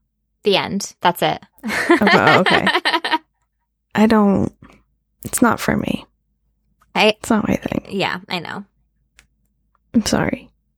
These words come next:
Speaker 2: I can't make it work.
Speaker 1: You don't have to apologize to me.
Speaker 2: <sighs> I know. I, I just, um, I know. I don't have to say, I don't have to say it again. Everyone
Speaker 1: No, we know.
Speaker 2: who's listened to this podcast for a while knows I just
Speaker 1: Yeah.
Speaker 2: can't, I can't do the big,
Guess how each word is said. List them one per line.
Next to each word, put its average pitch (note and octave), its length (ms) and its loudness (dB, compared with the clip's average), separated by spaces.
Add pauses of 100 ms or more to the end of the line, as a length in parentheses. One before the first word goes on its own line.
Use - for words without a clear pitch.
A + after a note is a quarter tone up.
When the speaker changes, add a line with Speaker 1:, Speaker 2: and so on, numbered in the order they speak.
(500)
Speaker 2:
I G#3+ 60 4
can't A#3 260 0
make G#3+ 160 2
it - 120 2
work. - 360 -8 (840)
Speaker 1:
You G3+ 120 2
don't A#3 120 4
have E4+ 100 2
to A#3 120 2
apologize - 600 -4
to - 120 -6
me. F3+ 220 -2 (1000)
Speaker 2:
<sighs> - 0 - (1080)
I C#4+ 100 4
know. B3+ 320 6
I, B3 340 4
I C4+ 100 4
just, - 440 0 (100)
um, B3+ 580 4 (1120)
I A3+ 80 -4
know. F#3 140 -10 (160)
I B3 100 4
don't A#3+ 180 2
have G#3+ 160 -4
to - 80 -16
say, - 180 -4
I A#3+ 100 4
don't B3+ 120 6
have A#3+ 120 0
to - 100 -10
say - 180 -2
it - 80 -4
again. - 280 -6 (140)
Everyone B3 540 4
Speaker 1:
No, A3 60 -8 (340)
we C#4 140 2
know. C4 100 6
Speaker 2:
who's G#3 180 2
listened G3+ 320 2
to G3+ 80 4
this G3 200 2
podcast - 500 -2
for - 140 -2
a - 80 -4
while B1 200 -2
knows - 400 -4
I - 60 -2
just A3 220 0
Speaker 1:
Yeah. G#3+ 120 -2
Speaker 2:
can't, - 320 -2
I A3+ 100 0
can't C4+ 360 0
do D4 180 6
the E4 120 -4
big, - 300 -2